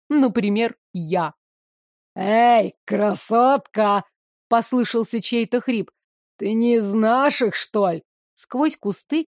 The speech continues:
протиснулся неопрятного вида мужичок. "Не помню тебя. Хоть убей, не помню. Освобождай лежанку". Вынудив меня подняться, он улёгся на скамью и демонстративно захрапел.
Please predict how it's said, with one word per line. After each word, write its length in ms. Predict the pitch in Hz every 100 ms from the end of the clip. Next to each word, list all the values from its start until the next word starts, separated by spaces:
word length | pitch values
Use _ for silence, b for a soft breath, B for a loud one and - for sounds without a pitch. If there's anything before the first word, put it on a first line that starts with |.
| _
протиснулся 840 | - 226 - 302 - 285 277 - 277
неопрятного 800 | 233 202 185 208 240 262 277 262
вида 280 | 196 208 247
мужичок. 540 | 240 247 269 226 185 _ _ _ _ -
"Не 260 | 202 208 220
помню 560 | - 202 196 196 185
тебя. 580 | - 180 170 160 165 170 _ _ _ -
Хоть 460 | 208 240 208 -
убей, 320 | 196 170 202 180
не 140 | 170
помню. 520 | 143 180 170 165 160 _ _ _ -
Освобождай 920 | 190 - 208 190 233 220 226 214 185
лежанку". 640 | 190 196 196 160 - 165 _ _ _ _ -
Вынудив 600 | 214 254 226 190 220 202
меня 300 | 220 214 190
подняться, 640 | 190 180 196 277 269 247
он 200 | 277 254
улёгся 460 | 247 262 269 - 240
на 140 | 240
скамью 480 | - 226 214 240 311
и 200 | 247 233
демонстративно 920 | 208 214 220 - 208 202 247 240 233
захрапел. 680 | 208 226 220 214 208 196 175